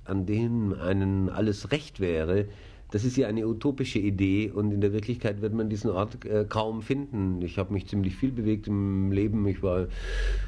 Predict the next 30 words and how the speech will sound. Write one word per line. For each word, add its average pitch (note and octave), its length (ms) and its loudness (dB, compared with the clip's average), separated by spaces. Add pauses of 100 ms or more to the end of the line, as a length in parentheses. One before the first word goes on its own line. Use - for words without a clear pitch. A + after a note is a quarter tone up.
(240)
ich - 60 -6
war, E2 240 -2
habe F2 160 0
auch D#2 100 0
außerhalb G2+ 580 0
Deutschlands F#2+ 580 0
viel F#2+ 280 0
Zeit F2 380 0
zugebracht. A2 760 -2 (460)
Äh, G2+ 460 4
im A2 80 2
Moment, A2 580 2
äh, G2+ 220 4
passt G2 440 -4
mir B2+ 120 2
das. A2 240 0
Ich F#2+ 140 -8
komme G#2+ 260 0
auch G#2+ 140 0
aus G2+ 180 -4
Bayern G2+ 720 2
und, F#2+ 420 0
äh, F#2 400 4 (560)
als F2+ 420 -2
Ausgangsbasis F#2+ 1200 0
ist F#2+ 300 -6
die G2 160 4
Stadt E2+ 340 -2
nicht D#2+ 260 -4
schlecht. - 440 -8